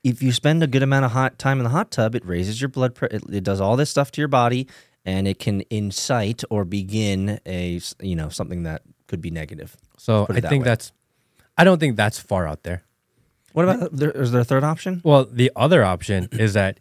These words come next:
Speaker 2: he knew this was coming because he was dropping the nuggets along the way.
Speaker 1: On Instagram.
Speaker 2: Maybe he was about to expose something that these Hollywoods are starting to do and trying to do.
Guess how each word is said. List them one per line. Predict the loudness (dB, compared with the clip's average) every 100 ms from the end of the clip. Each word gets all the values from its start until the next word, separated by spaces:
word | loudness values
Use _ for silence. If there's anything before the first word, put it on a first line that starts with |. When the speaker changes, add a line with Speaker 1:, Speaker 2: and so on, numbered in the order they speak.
| _
Speaker 2:
he | 0 4
knew | 4 4
this | 2 -4
was | -4
coming | -2 -2 -4 -6
because | -6 -4 -4
he | 0
was | -2 -2
dropping | 2 2 4 2 4
the | 4
nuggets | 4 2 0 -6 -6
along | 2 4 4 2
the |
way. | 2 2
Speaker 1:
On | 0 2
Instagram. | 0 0 -6 -6 -4 -4 -6 _ -2
Speaker 2:
Maybe | 4 4 4 2 0
he | 2 4
was | 6 4
about | 2 2 2
to | -2 -6
expose | -6 -10 -14 _ 2 4 6 4 2 0 -12
something | -4 0 2 2 0 0
that | 0
these | 0 -2
Hollywoods | 0 2 2 0
are | -4
starting | -8 -2 0 0
to | 0 -2
do | 0 0
and | 0 -2
trying | -4 -2 0
to | 0
do. | 0 0